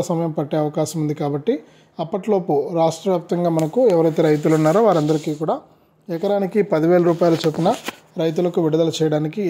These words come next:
ఏర్పాట్లు అయితే చేస్తూ ఉందన్నమాట. ఇక ఎందుకు చేస్తుంది, ఏంటి, ఈ డబ్బులు ఎందుకు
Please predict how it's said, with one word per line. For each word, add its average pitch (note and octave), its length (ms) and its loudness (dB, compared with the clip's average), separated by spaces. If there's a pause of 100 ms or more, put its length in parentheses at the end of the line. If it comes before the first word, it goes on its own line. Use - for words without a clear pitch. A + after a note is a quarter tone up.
ఏర్పాట్లు D#3 360 -4
అయితే D#3 240 -4
చేస్తూ D3+ 380 -4
ఉందన్నమాట. D3 420 -2 (500)
ఇక F#3+ 160 -4 (360)
ఎందుకు G3+ 280 0 (460)
చేస్తుంది, F3 480 0 (140)
ఏంటి, D#3+ 260 0
ఈ - 100 2
డబ్బులు D#3+ 240 0 (100)
ఎందుకు F3 220 -2